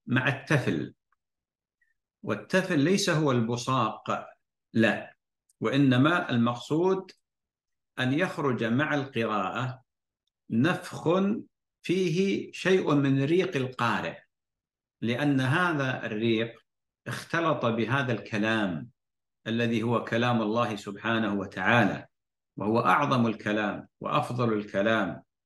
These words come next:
وأجل الكلام، كلام الملك العلام سبحانه وتعالى،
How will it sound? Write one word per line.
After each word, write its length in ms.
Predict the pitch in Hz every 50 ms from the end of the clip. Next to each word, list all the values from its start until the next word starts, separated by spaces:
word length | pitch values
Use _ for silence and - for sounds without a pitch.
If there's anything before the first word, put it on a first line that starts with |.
| _ -
وأجل 580 | 107 104 107 117 113 117 135 143 147 131 120
الكلام، 680 | 107 104 - - 98 98 104 113 117 107 95 82 - - _ _ _ _ _ _ _ _ _ _ _
كلام 320 | - 107 117 127 127 120 120
الملك 440 | 117 117 131 151 156 131 - -
العلام 500 | 113 101 95 104 110 117 127 135 120 101
سبحانه 480 | - - 98 - - 113 110 101 92 87
وتعالى، 500 | 80 - - 82 85 87 - 127 -